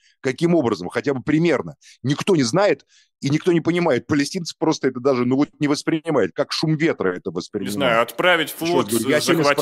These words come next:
Speaker 1: спросил.
Speaker 2: Египет и, э, открыть границы для палестинцев
Speaker 1: Никита,
Speaker 2: из
Speaker 1: мы как
Speaker 2: Газы.
Speaker 1: будто с вами напрасно говорили всю, всю программу. Задача Трампа как раз вылезти из всех международных конфликтов,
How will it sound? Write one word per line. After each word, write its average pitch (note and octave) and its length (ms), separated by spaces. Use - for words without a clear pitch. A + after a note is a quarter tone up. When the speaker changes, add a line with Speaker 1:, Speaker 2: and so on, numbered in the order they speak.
Speaker 1:
спросил. D3+ 220
Speaker 2:
Египет D#3+ 440
и, B2+ 220
э, A#2+ 640
открыть C#3 280
границы A#2+ 560
для G#2+ 400
палестинцев A#2 440
Speaker 1:
Никита, - 160
Speaker 2:
из C3+ 60
Speaker 1:
мы G3 80
как G3+ 100
Speaker 2:
Газы. F#3 140
Speaker 1:
будто G3 240
с - 100
вами F#3+ 260
напрасно F3 540
говорили C#3+ 880
всю, C3+ 320
всю C#3 200
программу. A#2 520
Задача D3 420
Трампа E3 380
как C#3 200
раз D3 340
вылезти D#3 600
из C3+ 120
всех E3 280
международных C#3 680
конфликтов, C3 640